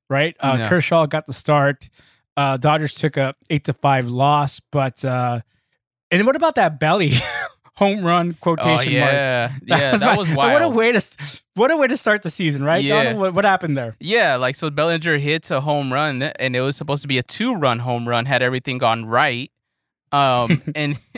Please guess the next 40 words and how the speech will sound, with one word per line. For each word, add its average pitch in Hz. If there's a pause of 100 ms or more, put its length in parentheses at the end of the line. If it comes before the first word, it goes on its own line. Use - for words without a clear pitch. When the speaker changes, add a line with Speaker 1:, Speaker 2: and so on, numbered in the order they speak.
(100)
Speaker 2:
<laughs> 175
and, 160 (460)
uh, 147
you 160
know, 156
he 156
hits 202
it, 202 (120)
it, 151 (180)
I 160
think 214
because 180
of 160
the 147
confusion 165
of 123
the 123
outfielder 139
catching 139
it 139
and 123
it 123
falling 127
off 123
his 120
glove 123
and 113
going 127
out, 117 (100)
you 147
Speaker 1:
Mm-hmm. 131
Speaker 2:
know, 131 (180)
into 147
the 139
home 143
run 143
stand, 135
like, 120 (640)
you 147
know, 127